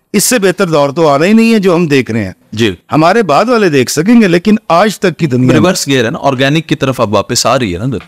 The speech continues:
Speaker 1: नहीं, तरक्की तो मैं, मैं साइंसी तरक्की की
Speaker 2: हाँ,
Speaker 1: बात
Speaker 2: साइंसी
Speaker 1: कर रहा हूँ।
Speaker 2: तरक्की चलती रहे।
Speaker 1: Otherwise, हम
Speaker 2: जी।
Speaker 1: तो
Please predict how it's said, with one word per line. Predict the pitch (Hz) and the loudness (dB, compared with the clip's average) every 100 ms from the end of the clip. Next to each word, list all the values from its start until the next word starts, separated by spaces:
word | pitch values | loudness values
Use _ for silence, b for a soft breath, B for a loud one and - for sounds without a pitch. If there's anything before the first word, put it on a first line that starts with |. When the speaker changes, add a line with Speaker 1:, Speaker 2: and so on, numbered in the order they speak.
| - | -2
Speaker 1:
नहीं, | 277 | 0
तरक्की | 247 220 - 262 | 0 -2 0 -2
तो | 220 | 0
मैं, | 196 214 | -2 0
मैं | 220 190 202 208 | 0 0 0 0
साइंसी | 160 156 175 | -2 -2 -2
तरक्की | 208 180 156 | -2 -4 -2
की | 175 | 0
Speaker 2:
हाँ, | 196 | 2
Speaker 1:
बात | 143 | 2
Speaker 2:
साइंसी | 160 160 | 0 0
Speaker 1:
कर | |
रहा | |
हूँ। | - | 0
Speaker 2:
तरक्की | 135 117 113 | -2 -2 -2
चलती | 95 82 82 | -2 -2 -4
रहे। | - | -2
Speaker 1:
Otherwise, | 190 262 220 196 151 127 | 0 2 2 2 0 0
हम | 104 | 2
Speaker 2:
जी। | 110 | 0
Speaker 1:
तो | 104 90 | 0 -4